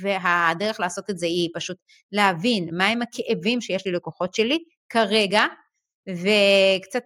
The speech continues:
אה, לפתוח את הסקופ שאני כל הזמן מפוקסת עליו, ולחשוב מה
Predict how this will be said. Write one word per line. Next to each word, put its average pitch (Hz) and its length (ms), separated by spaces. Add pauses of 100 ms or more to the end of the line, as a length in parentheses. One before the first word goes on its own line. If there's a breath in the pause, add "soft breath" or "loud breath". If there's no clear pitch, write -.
אה, 214 300
לפתוח 226 420
את 233 60
הסקופ 226 500
שאני 190 300 (100)
כל 208 200
הזמן 202 240
מפוקסת 202 460
עליו, 185 220
ולחשוב 175 500
מה 208 260